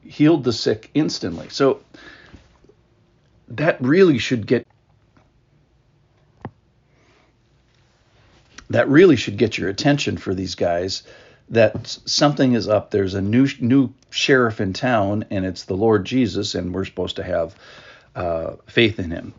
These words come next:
So we all agree that the disciples were knuckleheads, but they were commissioned knuckleheads,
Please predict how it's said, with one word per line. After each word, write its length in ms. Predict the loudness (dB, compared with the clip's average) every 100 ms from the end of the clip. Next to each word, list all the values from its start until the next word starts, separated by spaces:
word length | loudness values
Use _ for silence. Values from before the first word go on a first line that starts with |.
| -2
So 220 | 2 2
we 180 | 4 4
all 140 | 4
agree 280 | 2 2 2
that 280 | 0 -4 -4
the 180 | -4
disciples 640 | -4 -6 2 2 2 -4 -4
were 100 | -4
knuckleheads, 580 | 0 0 0 -4 -4 -4
but 140 | -6
they 100 | 0
were 160 | 0 -2
commissioned 640 | -4 -2 0 0 0 -2
knuckleheads, 720 | -2 -4 -8 -6 -6 -6 -10